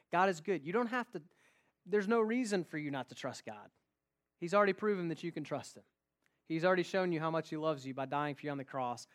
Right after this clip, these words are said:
He's already proven that there's no difficulty in your life that's too great for him because he rose from the dead. So you have no reason not to trust God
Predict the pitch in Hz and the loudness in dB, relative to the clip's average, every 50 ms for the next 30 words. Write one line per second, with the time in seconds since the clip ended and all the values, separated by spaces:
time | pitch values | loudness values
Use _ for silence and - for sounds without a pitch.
0 | _ _ _ _ 151 135 151 156 151 151 147 - - 160 160 147 135 139 131 127 | _ _ _ _ -6 0 2 2 2 2 0 -2 -2 -2 0 -2 -2 -4 -6 -6
1 | 131 131 _ _ _ _ _ _ _ _ _ _ - 139 - 160 147 135 143 151 | -8 -10 _ _ _ _ _ _ _ _ _ _ -18 -10 -8 -6 -6 -2 0 0
2 | 156 156 156 156 165 - _ _ _ 147 131 165 156 - 156 - 147 139 - 147 | 2 2 2 0 -2 -6 _ _ _ -10 -6 -6 -4 -4 -6 -8 -8 -8 -6 -4
3 | 139 139 135 135 135 135 135 131 127 123 - 127 - - - - 151 139 139 139 | -4 -2 -2 -2 -2 0 0 0 0 -2 -6 -12 -14 -12 -10 -8 -8 -4 -4 -4
4 | 139 135 - 135 120 120 127 120 117 131 127 135 123 - 127 120 127 123 107 - | -4 -4 -4 -8 -8 -8 -6 -8 -8 -8 -8 -8 -8 -8 -8 -8 -8 -8 -10 -10
5 | - 123 113 113 107 110 110 104 98 _ _ _ _ _ _ _ _ _ _ _ | -10 -12 -12 -12 -12 -14 -16 -16 -18 _ _ _ _ _ _ _ _ _ _ _
6 | _ _ _ _ - 143 143 156 180 190 185 151 139 147 151 165 165 160 165 160 | _ _ _ _ -10 -8 -6 -4 -2 0 0 0 0 -2 -2 -2 -2 -2 -2 -2
7 | 143 123 123 117 120 117 - - 117 - - 123 113 - - 123 113 110 113 | -2 -4 -6 -8 -8 -10 -10 -12 -12 -10 -8 -8 -8 -10 -10 -10 -10 -8 -10